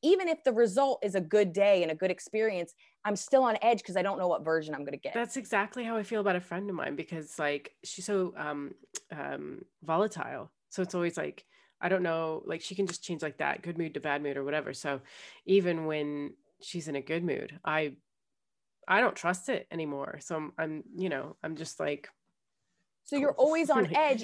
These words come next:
Speaker 1: even
Speaker 2: yeah.
Speaker 1: though they'll be like, "She seems lovely." And you're like, "Yeah, today,
Speaker 2: Today.
Speaker 1: today,
Speaker 2: <laughs>
Speaker 1: right now." So I think I was at such maximum stress because I didn't know what was gonna happen day to day. I remember in high school,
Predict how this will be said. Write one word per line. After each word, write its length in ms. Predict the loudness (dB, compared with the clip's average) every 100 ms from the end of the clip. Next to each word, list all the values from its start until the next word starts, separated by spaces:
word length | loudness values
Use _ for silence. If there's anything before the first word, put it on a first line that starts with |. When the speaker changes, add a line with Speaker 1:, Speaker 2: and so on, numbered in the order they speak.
| 0
Speaker 1:
even 340 | 2 4 4
Speaker 2:
yeah. 0 |
Speaker 1:
though 220 | 6 8 8
they'll 140 | 4
be 140 | 4
like, 160 | 0 0
"She 160 | -2 -4
seems 300 | -2 -2 2
lovely." 400 | 2 4 2 2
And 80 |
you're 100 | 2
like, 160 | 2 2 2
"Yeah, 140 | 2 2
today, 720 | -2 0 2 2 2 2 -2 -4 _ _ -4
Speaker 2:
Today. 520 | 0 2 4 4 4
Speaker 1:
today, 320 | 4 2 -4
Speaker 2:
<laughs> 80 | 2
Speaker 1:
right 200 | 4 4
now." 520 | 0 -2 -2 -2 -4 -8 -16 -20 -2
So 340 | 6 6 6 4
I 180 | 2
think 340 | 2 0 0 0 2
I 160 | 2
was 140 | 4 4
at 240 | 2 2
such 260 | -2 -2 -4
maximum 600 | -2 -2 -2 -4 -4 -6
stress 520 | -8 0 2 2 -4
because 280 | -8 -4 0
I 80 | 0
didn't 340 | 2 0 -2
know 320 | -2 2 4
what 320 | 2 2 2
was 140 | 2 0
gonna 160 | -2
happen 380 | -2 -4 -4 -2
day 120 | 0
to 80 | 2
day. 220 | 6 6 4 -10 0
I 100 | 2
remember 720 | 4 2 2 2 2 2 -2 _ _ _ -6
in 120 | -4
high 280 | -4 -2 -2
school, 520 | -4 -4 -4 -4 -12